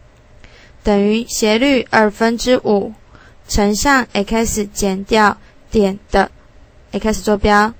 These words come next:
所以加二。好，两边乘以二，二Y减六等于五X加上十。我们整理一下哦，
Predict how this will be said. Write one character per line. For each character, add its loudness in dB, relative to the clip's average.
所 -2
以 0
加 -2
二。 2
好， -10
两 2
边 -2
乘 0
以 -2
二， 2
二 4
Y 4
减 -4
六 0
等 0
于 0
五 0
X -2
加 2
上 -2
十。 -4
我 -6
们 0
整 0
理 0
一 -2
下 2
哦， 2